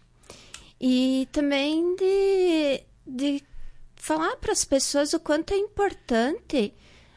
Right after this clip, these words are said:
a gente cuidar da saúde mental também nesse momento.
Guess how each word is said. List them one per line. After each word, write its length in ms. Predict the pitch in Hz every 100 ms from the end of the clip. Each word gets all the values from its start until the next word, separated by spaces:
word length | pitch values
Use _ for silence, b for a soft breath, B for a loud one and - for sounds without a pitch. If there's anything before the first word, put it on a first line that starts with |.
| b -
a 120 | 240
gente 340 | 247 269 269 311
cuidar 840 | - 302 269 233 220 240 302 269
da 260 | - 220 247
saúde 420 | - 262 262 277
mental 680 | 302 330 392 - 381 466 453
também 480 | - 240 233 226 233
nesse 340 | 233 226 233
momento. 680 | 226 214 202 185 160 -